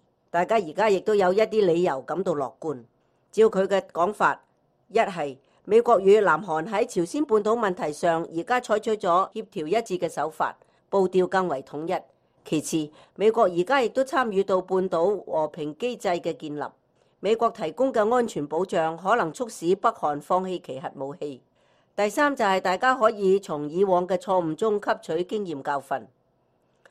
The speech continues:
喺麥凱克倫睇嚟，朝鮮半島走向不可逆轉嘅無核化，無疑係一個漫長嘅道路。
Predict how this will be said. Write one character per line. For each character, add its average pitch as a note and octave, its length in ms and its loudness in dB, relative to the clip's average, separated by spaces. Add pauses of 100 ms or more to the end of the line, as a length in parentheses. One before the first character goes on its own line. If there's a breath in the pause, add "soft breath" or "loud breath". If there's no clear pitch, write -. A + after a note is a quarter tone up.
(160 soft breath)
喺 A3+ 200 0
麥 C4 220 2
凱 F3+ 240 0
克 C#4 120 -8
倫 C#3 340 -6
睇 E3+ 200 -2
嚟， F3+ 200 -4 (380)
朝 G3 120 -2
鮮 D4+ 260 0
半 A3+ 180 6
島 A3+ 160 2
走 A#3 280 2
向 G3+ 240 2
不 A3+ 100 0
可 A3+ 240 2
逆 G3+ 140 0
轉 F#3+ 280 -2
嘅 F#3 220 0
無 D3 160 -4
核 D#3+ 140 -4
化， D#3+ 280 2
無 D3 220 -4
疑 D3 160 -8
係 F3+ 180 -2
一 A3+ 40 0
個 G3 140 0
漫 D#3 220 -4
長 C3 220 -10
嘅 D3+ 100 -10
道 C#3 200 -8
路。 B2+ 220 -8